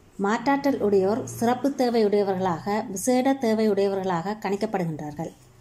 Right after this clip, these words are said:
பிறக்கின்ற காலத்தில் வலு வளரினராக பிறப்பவர்கள் வாழ்க்கை பயணத்தில் சந்திக்கின்ற அசம்பாவிதங்களால்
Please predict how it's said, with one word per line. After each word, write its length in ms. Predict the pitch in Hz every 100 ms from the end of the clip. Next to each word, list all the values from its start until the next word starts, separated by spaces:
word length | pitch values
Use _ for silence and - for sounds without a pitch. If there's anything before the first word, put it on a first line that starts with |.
| - - -
பிறக்கின்ற 460 | 220 233 254 269 277 240
காலத்தில் 500 | 202 185 - 185 220 - - - - _ -
வலு 320 | 196 220 285 285 190
வளரினராக 840 | 196 226 233 233 220 208 196 240 233
பிறப்பவர்கள் 680 | 220 208 202 175 170 170 240 277 - - -
வாழ்க்கை 360 | 202 220 233 277
பயணத்தில் 580 | 269 220 208 196 240 247
சந்திக்கின்ற 640 | 208 202 220 226 220 226 233 -
அசம்பாவிதங்களால் 960 | 220 220 240 226 190 170 160 160 180